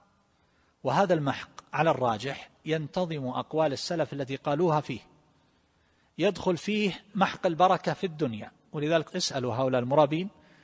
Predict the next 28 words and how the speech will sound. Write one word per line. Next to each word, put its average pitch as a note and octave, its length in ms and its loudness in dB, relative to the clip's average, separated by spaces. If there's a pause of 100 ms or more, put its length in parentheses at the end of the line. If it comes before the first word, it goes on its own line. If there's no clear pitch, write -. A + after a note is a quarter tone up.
(240)
واسألوا F#3 420 2
الذين D3 300 0
يعملون C#3 420 0
في D3 100 -8
البنوك C#3+ 340 -2
الربوية، G#2+ 520 -4 (260)
يقول: C#3+ 260 -12
"ما D#3 200 -6
يجي C#3 240 -6
نص C3+ 260 -8
الشهر C#3+ 460 -6 (760)
إلا C#3 260 -6
وأنا C#3+ 380 -4
ما D3 160 0
أدري G#3 440 2
وين G#3 200 4
تروح F#3+ 320 2
أموالي، B2 380 0 (680)
راتبي D#3 340 0
ثلاثين A#2+ 480 -2
ألف، G#2+ 320 -12 (520)
راتبي C#3+ 420 0
أربعين A#2+ 460 -4
ألف، A2 440 -8 (140)
راتبي C#3+ 300 0
خمسة C#3 340 -6
وأربعين A2+ 400 -2
ألف، A#2 420 -8